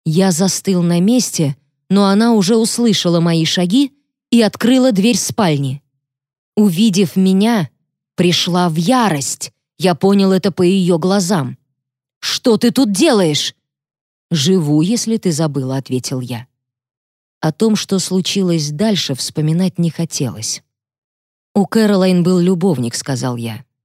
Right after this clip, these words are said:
"Думаю, что твоему отцу это безразлично", отозвался Клаус. "Он сам обманывал первую жену со второй,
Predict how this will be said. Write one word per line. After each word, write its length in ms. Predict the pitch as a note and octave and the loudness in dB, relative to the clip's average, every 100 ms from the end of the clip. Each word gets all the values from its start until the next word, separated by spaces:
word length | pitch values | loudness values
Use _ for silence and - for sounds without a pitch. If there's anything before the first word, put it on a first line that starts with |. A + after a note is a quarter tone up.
| _ _ _ _ _ - | _ _ _ _ _ -4
"Думаю, 520 | G#3 E4+ D#4+ D4+ C4+ | 2 2 4 2 0
что 240 | - B3+ | 0 -2
твоему 380 | G#3+ B3 A#3 A#3 | 0 2 2 2
отцу 300 | A3+ - B3 | 0 -2 0
это 220 | A#3+ G#3+ | 2 2
безразлично", 800 | G3+ G3 G3+ G3+ A3 A#3+ - C3+ | 0 0 0 0 -2 -4 -2 -4
отозвался 560 | B2+ C3 C3 B2 - B2+ | -2 -4 -2 -6 -6 -8
Клаус. 520 | B2+ A#2+ G#2+ - - _ _ - | -6 -4 -6 -10 -14 _ _ -2
"Он 200 | G#3 A3 | 0 2
сам 320 | - D4+ A#3 | 0 0 2
обманывал 580 | D3+ C3 E3 D3+ C#3+ D3+ | 2 2 2 2 0 -2
первую 460 | C#3+ C#3+ E3+ C3+ C#3 | 0 0 0 -2 -2
жену 240 | C#3 C#3 | -4 -4
со 160 | C3+ C3+ | -6 -8
второй, 480 | - C#3+ G3 G#3 | -4 0 0 -2